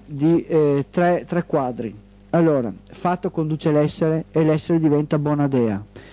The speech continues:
Buona dea insegna all'essere come l'essere umano, donna, sia il fondamento del divenire umano. Buona dea insegna il rispetto per il divenire della specie. Fatto conduce l'essere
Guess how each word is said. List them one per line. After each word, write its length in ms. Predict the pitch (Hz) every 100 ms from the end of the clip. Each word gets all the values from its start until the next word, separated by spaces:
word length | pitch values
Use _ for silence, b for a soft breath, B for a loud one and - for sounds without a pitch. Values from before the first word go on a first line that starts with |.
| B B B
Buona 320 | 139 151 151
dea 380 | 156 180 175 - -
insegna 420 | 160 - 165 156
all'essere 400 | 156 170 185 165
come 220 | 160 156
l'essere 300 | 170 - 170
umano, 400 | 156 135 117 113
donna, 420 | 127 139 156 165 - B
sia 220 | - - 175
il 60 |
fondamento 580 | - 180 160 170 185 180
del 120 | 175
divenire 360 | 156 156 160 156
umano. 460 | 147 117 110 107 - B B B
Buona 320 | - 143 151 151
dea 160 | 180
insegna 380 | 170 - 160 156
il 60 | 143
rispetto 600 | - - 139 - 147 -
per 120 | - 156
il 60 |
divenire 440 | 156 160 151 139 131
della 200 | 127 123
specie. 480 | - 110 - 113 101 - - - - - - - B B B B B
Fatto 340 | - 196 202
conduce 400 | 190 160 175 175
l'essere 520 | 156 165 - 180 185